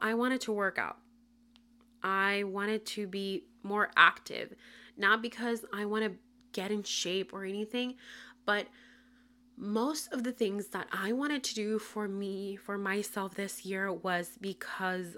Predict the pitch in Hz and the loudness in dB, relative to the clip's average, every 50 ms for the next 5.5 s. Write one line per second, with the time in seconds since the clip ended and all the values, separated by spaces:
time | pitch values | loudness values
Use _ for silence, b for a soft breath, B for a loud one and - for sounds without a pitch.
0 | - - - 185 190 208 240 247 269 285 294 269 - - - - 175 - - 180 | -14 -10 -8 -6 -4 -4 -2 -2 0 0 -2 -4 -6 -10 -12 -12 -12 -8 -2 0
1 | 180 180 190 196 190 185 180 175 175 175 175 175 175 165 - - - 185 160 165 | 2 2 2 2 0 -2 -4 -2 -2 -2 -2 -4 -6 -8 -8 -8 -8 -8 -8 -8
2 | 165 151 147 - 170 - - B B B B B B B B B B B B B | -8 -8 -8 -10 -10 -16 -20 B B B B B B B B B B B B B
3 | B B B _ _ - 202 196 202 208 - - 196 214 - - 277 285 277 - | B B B _ _ 0 0 0 0 -4 -2 -4 -4 -4 -2 -4 -4 -4 -4 -4
4 | - - 277 269 262 247 - - - 226 208 202 202 196 196 196 208 - - 190 | -6 -4 -2 -2 -2 -4 -4 -8 -6 -4 -4 -4 -4 -4 -4 -4 -6 -6 -6 -8
5 | 196 185 - - 190 185 185 180 - - | -8 -8 -10 -6 -4 -4 -4 -4 -6 -16